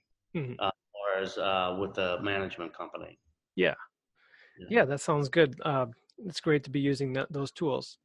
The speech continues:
Speaker 1: So, yeah, very good. So we've covered kind of the leasing process, and we've covered some of the maintenance processes. Um, what about,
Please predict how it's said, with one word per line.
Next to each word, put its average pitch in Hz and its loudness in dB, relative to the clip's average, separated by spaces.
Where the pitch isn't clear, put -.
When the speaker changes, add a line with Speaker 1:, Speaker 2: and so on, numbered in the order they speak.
Speaker 1:
So, 156 6
yeah, 190 10
very 190 6
good. 180 10
So - 4
we've 233 4
covered 175 8
kind 190 4
of 175 8
the 151 6
leasing 165 6
process, 151 6
and 147 0
we've 143 2
covered 165 6
some 151 0
of 143 2
the 135 0
maintenance 156 2
processes. 143 2
Um, 156 6
what 226 4
about, 185 8